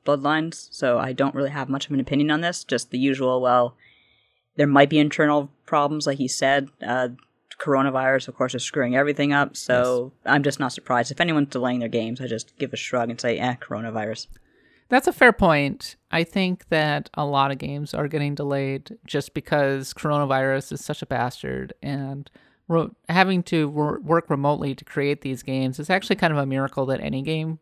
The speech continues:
Speaker 2: is gonna get released on time.
Speaker 1: Yeah, absolutely. Um, I mean, we re-, work remotely, of course, but we're so used to it, and we're not trying to make a game <laughs> either.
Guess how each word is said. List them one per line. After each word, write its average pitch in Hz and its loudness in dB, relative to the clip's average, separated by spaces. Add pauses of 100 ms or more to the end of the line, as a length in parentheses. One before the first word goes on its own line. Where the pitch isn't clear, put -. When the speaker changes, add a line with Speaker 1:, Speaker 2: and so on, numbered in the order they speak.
(100)
Speaker 2:
is 160 -6
gonna 165 -4
get 160 -2
released 165 -4
on 170 -2
time. 175 2
Speaker 1:
Yeah, 139 -2 (320)
absolutely. 139 -6 (200)
Um, 127 -4 (540)
I 151 2
mean, 151 2
we 170 4
re-, 151 0
work 139 0
remotely, 127 0
of 117 -6
course, 123 -2
but - -4
we're 135 -2
so 156 0
used 147 2
to 131 0
it, 92 -6 (520)
and 131 0
we're 135 2
not 139 2
trying 139 2
to 123 0
make 120 0
a 113 -2
game 139 0
<laughs> 131 -2
either. 135 -6